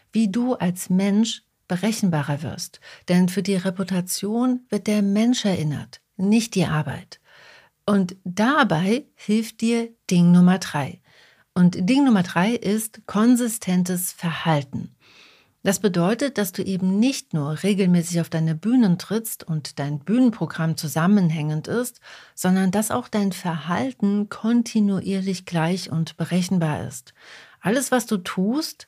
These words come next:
folgt den gleichen Regeln, sodass Menschen dich über die Zeit als glaubwürdig wahrnehmen, weil sie nachvollziehen können,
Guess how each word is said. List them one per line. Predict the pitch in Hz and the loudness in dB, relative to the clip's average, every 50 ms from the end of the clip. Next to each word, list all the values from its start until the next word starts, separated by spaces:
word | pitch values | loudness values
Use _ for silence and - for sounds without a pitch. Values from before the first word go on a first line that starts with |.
| _ | _
folgt | _ - - - 190 202 226 240 233 - - - _ - | _ -12 -4 -2 0 0 0 -2 -4 -8 -18 -18 _ -2
den | 165 160 | -2 0
gleichen | 165 160 160 175 208 202 - 214 | 0 2 2 2 2 2 2 2
Regeln, | 196 175 185 190 185 180 175 151 135 123 120 - - - - - - - _ | 2 2 0 0 0 0 -2 -2 -2 -2 -4 -6 -8 -12 -18 -20 -20 -14 _
sodass | - 185 175 180 170 165 - | -4 -2 0 0 -2 -2 0
Menschen | - 175 180 202 233 233 - 247 247 226 | 0 0 2 2 0 0 2 2 2 2
dich | 214 208 180 - | 2 0 -2 -2
über | 180 165 165 | -4 -4 -4
die | - 170 160 | -4 -4 -6
Zeit | - - - 202 226 247 240 | -6 -6 -4 -4 -4 -2 -2
als | - 160 - - - | -4 -6 -6 -6 -10
glaubwürdig | - 160 175 180 220 233 226 - 220 220 226 214 - - | -6 -2 0 0 0 -2 -4 -6 -6 -4 -4 -6 -4 -4
wahrnehmen, | 202 196 202 196 202 202 202 202 196 - - - - _ _ _ | -4 -2 0 0 0 0 0 -2 -2 -6 -14 -20 -20 _ _ _
weil | - 175 175 | 0 0 0
sie | 175 175 | 2 0
nachvollziehen | 190 185 190 208 240 262 - - - 185 180 180 - 180 175 180 | 0 0 0 0 -2 -4 -6 -4 -4 -4 -4 -2 -2 0 0 0
können, | 180 185 190 196 208 220 220 220 | 0 0 0 2 2 2 0 0